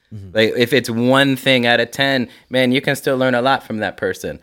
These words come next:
Speaker 2: I've read full books that I disagree with just to either A, learn something, or confirm I actually disagree with it.
Speaker 1: Yeah.
Speaker 2: In either case, that's progression.
Speaker 1: Yeah, exactly.
Speaker 2: Just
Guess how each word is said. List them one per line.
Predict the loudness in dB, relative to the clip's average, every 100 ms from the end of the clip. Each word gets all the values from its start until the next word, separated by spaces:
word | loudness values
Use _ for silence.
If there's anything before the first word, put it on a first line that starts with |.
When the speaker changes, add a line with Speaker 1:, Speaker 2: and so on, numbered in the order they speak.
| _ _
Speaker 2:
I've | 0 2
read | 2 2
full | 0 -2 0 0
books | 0 -2 -2
that | -4 0
I | 0
disagree | -2 -8 -6 -4
with | -2 -4 -6 _ _ _
just | -4 -4 -2
to | -2 -2 -6 -12 _ _ _
either | -2 2 0 2
A, | 0 2 0 -4
learn | -2 0 0 -2
something, | -6 -2 -4 -4 -12 _ _ -4
or | -4
confirm | -2 -6 0 0 2
I | 0
actually | 0 -4 -6
disagree | -6 -6 -4 -4
with | -4
it. | -8 -8 _ _ _ 0
Speaker 1:
Yeah. | 0 2
Speaker 2:
In |
either | 2 2 2 -2
case, | -2 -4 -4
that's | -4 -4
progression. | -4 -2 0 -2 -4 -8 -10
Speaker 1:
Yeah, | -10 -10
exactly. | -6 -6 0
Speaker 2:
Just | 0 -2